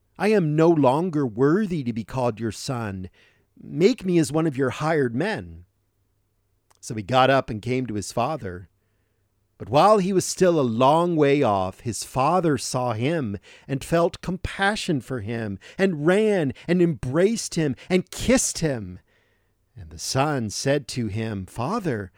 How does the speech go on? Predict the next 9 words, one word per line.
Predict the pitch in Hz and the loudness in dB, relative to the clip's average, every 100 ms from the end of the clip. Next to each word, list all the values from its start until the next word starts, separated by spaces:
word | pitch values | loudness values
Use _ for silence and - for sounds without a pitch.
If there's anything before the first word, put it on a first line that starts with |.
| _ _ _ - | _ _ _ -4
I | 156 | -2
have | 147 | 0
sinned | - - 180 240 | -2 2 2 4
against | 220 160 143 - - | 0 0 0 -2 -2
heaven | 143 170 175 123 107 107 _ _ - | 0 2 0 -2 -6 -12 _ _ -8
and | 139 156 | -2 2
in | 175 | 2
your | 160 131 | 2 0
sight, | - 165 190 139 107 | -2 0 2 0 -4